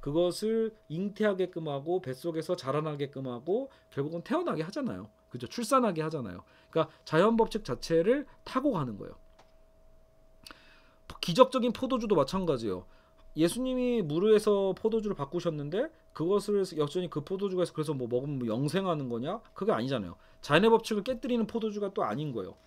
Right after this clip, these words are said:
포도주로 바뀌는 건 물론 어떤 원자의 어떤 변화를 통해서 포도주가 생겼겠지만 화학적 반응으로 그것은 결국은 사람을 취하게 만드는 과정을 그대로 갖고 있고, 알겠죠? 아까처럼 기적적 수태는 임신으로 이어지고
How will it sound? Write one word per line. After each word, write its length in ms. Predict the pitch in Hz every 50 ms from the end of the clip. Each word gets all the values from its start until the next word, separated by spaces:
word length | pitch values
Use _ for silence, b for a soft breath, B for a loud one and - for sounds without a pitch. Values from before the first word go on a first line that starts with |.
| b b b b
포도주로 440 | - 233 247 254 277 254 277 269 247
바뀌는 400 | 185 160 139 - 208 214 214 208
건 140 | 208 185 147
물론 340 | 135 139 151 190 240 311 - b b b b
어떤 340 | - 135 - - 208 202 175
원자의 460 | 147 123 139 156 165 180 196 190 190
어떤 220 | 180 170 175 170 156
변화를 440 | 127 127 135 151 160 160 156 151 143
통해서 380 | - 180 175 165 151 156 185
포도주가 400 | 185 - 233 226 233 208 190 180
생겼겠지만 560 | 165 180 185 180 - 156 139 - 113 104 92
화학적 340 | 90 - 175 170 - 160 -
반응으로 480 | - 131 123 120 113 101 107 135 - B B B B B B B B
그것은 400 | - - 165 185 226 220 226 233
결국은 320 | 202 165 156 156 170 185 190
사람을 380 | - - 233 247 247 226 220
취하게 340 | 214 - - 262 254 233 240
만드는 480 | 214 185 165 156 156 165 208 269 349 b b b b b b
과정을 420 | - - 131 139 151 185 196 220 220
그대로 360 | - - 143 147 143 135 -
갖고 300 | - 131 - - 151 139
있고, 320 | 110 - - - 98 - - - - _ _ _
알겠죠? 360 | 95 92 95 92 - 165 - b b b b b b b b b
아까처럼 300 | 143 147 180 175 180 -
기적적 340 | - 160 214 214 - 190
수태는 320 | - - - - 170 - 185
임신으로 460 | 156 165 196 196 202 226 226 220 190
이어지고 420 | 151 135 135 123 110 107 - 101